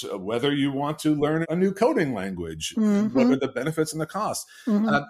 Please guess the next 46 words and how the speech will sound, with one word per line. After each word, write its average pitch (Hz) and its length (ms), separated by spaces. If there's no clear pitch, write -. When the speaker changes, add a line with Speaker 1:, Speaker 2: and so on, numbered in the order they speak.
Speaker 1:
and 175 140
sending 190 460
yourself 165 440
reminders 131 600
that - 120
these 135 180
are 131 40
the 120 100
things 123 260
that 107 100
you 117 80
wanna 110 140
think 135 240
about, 104 300
scheduling 147 720
five-minute 139 760
intervals 120 540
to - 80
go 127 200
for 135 160
a 113 80
walk 113 460
and 104 240
think 135 220
about 113 300
this 120 140
particular 110 500
topic. 101 540
The 123 80
more 147 220
that 170 160
you 160 80
can 147 220
be 135 160
intentional, 175 580
the 139 60
more 135 180
that 143 160
you 123 80
can 113 160
bring 127 220
these 120 180
things 117 300
top 113 240
of 113 100
mind, 170 460